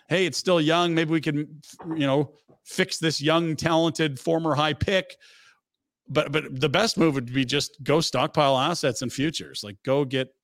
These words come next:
picks. And we, all summer, have been on the same page that the, the prudent move this summer was probably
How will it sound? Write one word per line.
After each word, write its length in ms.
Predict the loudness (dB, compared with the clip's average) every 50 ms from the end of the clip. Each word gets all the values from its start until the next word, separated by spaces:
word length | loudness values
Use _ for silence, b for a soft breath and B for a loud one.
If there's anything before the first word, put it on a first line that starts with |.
| _ _ -4
picks. 320 | -4 -4 -4 -4 -6 -6
And 200 | -4 -4 -4 -6 -8 b b b b b b -16
we, 460 | -12 -12 -8 -2 2 4 4 4 2 0 0 2
all 260 | 4 6 6 6 6
summer, 380 | 4 2 2 2 4 4 4 4
have 180 | 2 0 -2 -6 -12 -6 -2
been 160 | 0 0 2
on 100 | 0 0
the 80 | -2 -2
same 240 | -2 0 -2 0
page 400 | 0 2 2 2 2 2 0 -2 -4
that 180 | -6 -6 -8 _ _ _ _ _ _ _ _ _ _ _ _ _ _ _ _ _ _ -12
the, 140 | -10 -10 -6 -4
the 120 | -4 -4
prudent 500 | -2 -2 0 2 4 4 4 2 2 0
move 340 | 0 2 4 4 2 2 0
this 160 | -2 -2 -2
summer 280 | -2 -2 0 0 0 -2
was 180 | -2 -4 -6
probably 880 | -8 -6 0 2 2 2 2 2 0 -2 -2 -2 -2 -2 -2 -2 -4 -6